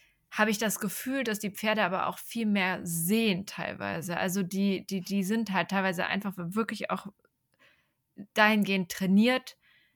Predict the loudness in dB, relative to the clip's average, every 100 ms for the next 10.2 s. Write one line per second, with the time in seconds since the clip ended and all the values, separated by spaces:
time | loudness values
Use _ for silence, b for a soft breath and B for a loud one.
0 | _ -2 0 2 0 0 -2 -2 0 -2
1 | -4 -4 -6 -4 -10 -12 -4 0 0 0
2 | -2 -2 -4 -6 -6 -4 -6 -6 -10 -10
3 | -8 -8 -12 _ _ 0 2 2 0 -6
4 | _ _ _ _ _ _ _ -2 2 2
5 | -2 -12 _ _ _ _ -6 B B B
6 | B 0 2 2 2 4 4 4 -6 -4
7 | -4 -4 -8 -12 -16 -8 -4 2 4 4
8 | 2 0 0 0 0 0 0 0 0 -2
9 | -2 -6 0 2 2 -2 -6 -4 -4 -2
10 | -2 -6